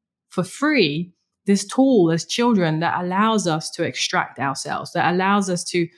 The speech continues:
explore the world, that allows us to calibrate ourselves with what's going on around us,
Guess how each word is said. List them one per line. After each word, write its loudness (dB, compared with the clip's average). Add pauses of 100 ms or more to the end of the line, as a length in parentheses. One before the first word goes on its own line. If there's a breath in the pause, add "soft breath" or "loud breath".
(220 soft breath)
explore 0
the -2
world, -4
that -2
allows 2
us -2
to -16
calibrate 0
ourselves -6
with -6
what's -4
going -2
on -4
around -4
us, -4